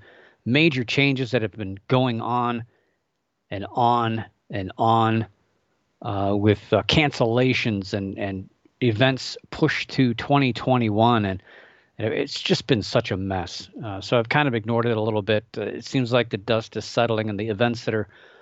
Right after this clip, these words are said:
going on are taking place one way or another. And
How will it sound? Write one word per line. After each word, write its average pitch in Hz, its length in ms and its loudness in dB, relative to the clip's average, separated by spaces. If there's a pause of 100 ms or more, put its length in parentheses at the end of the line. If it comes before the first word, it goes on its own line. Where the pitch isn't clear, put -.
(380)
going 147 320 6
on 143 200 0
are 120 60 -6
taking 120 420 -4
place 120 600 -4 (140)
one 127 340 0
way 117 260 2
or 110 280 -4
another. 101 460 -2
And 98 180 -4